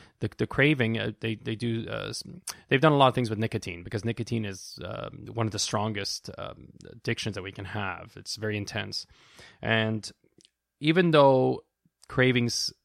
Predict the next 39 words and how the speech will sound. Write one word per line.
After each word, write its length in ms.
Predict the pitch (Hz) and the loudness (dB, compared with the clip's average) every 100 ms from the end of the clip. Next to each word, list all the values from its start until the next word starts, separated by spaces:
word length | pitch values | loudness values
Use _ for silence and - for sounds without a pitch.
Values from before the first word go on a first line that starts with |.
| 120 - | -14 0
do 320 | 131 131 120 - | 4 4 0 -10
pass 380 | - 110 110 - | 0 0 0 -4
eventually, 760 | 107 101 117 135 151 143 156 - - - - - | -10 -4 -2 0 0 0 0 -4 -20 -20 -20 -10
running 600 | 127 113 120 123 127 131 | 0 8 10 10 6 4
or 160 | 117 117 | 2 2
any 160 | 117 | 0
sort 220 | 110 117 107 | 0 -2 -2
of 60 | |
aerobic 340 | 107 110 107 104 | 0 -2 -2 -4
exercise 480 | 107 107 110 104 | -4 -4 -4 -4
seem 460 | - - 120 123 117 - | -4 -6 -2 0 -2 -4
to 320 | - 120 107 | -4 0 0
help 360 | 95 110 107 _ _ _ | 0 2 0 _ _ _
that 260 | - 104 104 | -4 -4 -2
go 180 | 110 101 | -2 -2
away 220 | 98 95 | -2 -6
quicker. 420 | - - - - - _ _ _ _ _ _ _ - | -10 -16 -16 -16 -16 _ _ _ _ _ _ _ -14
So 320 | - 139 127 | 0 4 6
when 220 | 117 127 127 | 4 2 4
I 100 | 160 | 6
would 120 | 139 | 6
go 120 | 131 | 4
for 140 | - | 4
a 60 | 120 | 2
run, 400 | 131 135 117 135 - _ _ _ _ - | 4 4 2 -4 -8 _ _ _ _ 0
I 260 | 120 120 | 4 4
forgot 400 | 117 120 107 120 | 4 2 8 8
a-, 80 | 113 - - | 8 0 -8
the 80 | 113 | -4
fact 300 | 110 98 - | 0 0 0
that 80 | 98 | -2
I 200 | 95 92 | -2 -6
was, 420 | 104 101 - - 131 | -10 -10 -10 -10 -10
you 120 | 113 | -6
know, 120 | 101 92 | -4 -4
craving 340 | - 92 92 | -6 -6 -6
sugar 340 | - 101 90 | -6 -6 -8
big 200 | 85 90 | -10 -12
time. 260 | - 92 - | -12 -18 -18